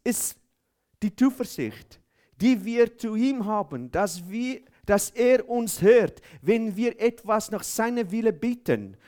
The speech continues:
Und wenn wir wissen, dass er uns hört, was wir auch bitten, so wissen wir, dass wir auch er-, ähm, erbeten haben, dass wir von ihm erbeten haben. So, das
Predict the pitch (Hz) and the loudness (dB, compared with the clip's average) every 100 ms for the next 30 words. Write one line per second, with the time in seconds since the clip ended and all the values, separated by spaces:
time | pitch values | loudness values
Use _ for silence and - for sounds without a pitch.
0 | - - 208 202 214 240 202 226 175 175 | -20 0 2 2 0 -2 2 2 2 -2
1 | 277 277 - 233 214 208 - 208 226 220 | -2 -2 -4 -4 0 0 0 4 4 4
2 | - 220 196 - 220 220 233 - - _ | -2 -4 -2 4 6 6 4 -6 -20 _
3 | - _ _ _ 156 156 208 - - _ | -20 _ _ _ -4 0 0 0 -8 _
4 | _ _ _ _ 139 202 240 233 196 180 | _ _ _ _ -6 2 4 4 2 0
5 | 147 247 277 226 233 226 - - 226 190 | 0 0 0 -2 -2 -6 -8 2 2 2
6 | 175 254 - 202 196 196 185 - 185 202 | -2 -4 -6 -4 -4 0 -2 -2 -4 -4
7 | - 175 - - 160 151 - _ _ _ | -2 -4 -6 -4 -2 -2 -8 _ _ _
8 | _ - 156 143 139 87 _ - 147 131 | _ 2 2 2 -2 -14 _ -4 -2 0
9 | 202 220 196 156 175 190 202 185 170 160 | 0 0 -4 -2 0 0 -2 -2 -2 -2
10 | - 170 - 165 156 185 151 156 160 175 | -4 -4 -4 -6 -6 -4 -4 -2 -2 -4
11 | 196 156 226 208 123 101 _ _ _ _ | -6 -4 -4 -6 -10 -14 _ _ _ _
12 | _ - 202 208 | _ -2 0 0